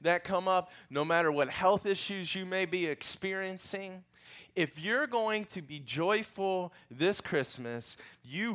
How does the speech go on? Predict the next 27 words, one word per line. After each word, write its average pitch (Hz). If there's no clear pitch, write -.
really 196
have 175
to -
understand 139
the 117
victory 117
that 131
the 147
Christmas 139
story 120
tells. -
It's -
the 196
only 226
way 120
you 120
can 131
be 117
joyful 120
at 107
Christmas, 113
no 123
matter 117
your 120
circumstances. 117
You 147
see, 165